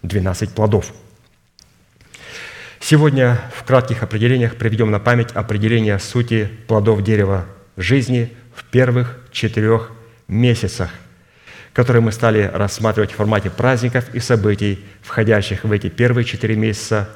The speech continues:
года в Израиле, которые содержат в себе образ клятвенных обетований Бога, связанных со спасением нашей души и с усыновлением нашего тела искуплением Христовым. То есть все эти события, которые происходили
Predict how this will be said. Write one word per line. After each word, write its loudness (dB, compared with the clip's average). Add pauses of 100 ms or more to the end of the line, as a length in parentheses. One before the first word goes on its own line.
года 0
в 0
Израиле, 0 (480)
которые 2
содержат 0
в -10
себе 0
образ 0
клятвенных 0
обетований 0
Бога, 0 (280)
связанных 0
со -8
спасением -2
нашей -4
души -4 (200)
и -2
с -14
усыновлением 0
нашего -2
тела 2 (220)
искуплением -2
Христовым. -4 (320)
То -4
есть -4
все 0
эти 0
события, 0
которые -2
происходили -2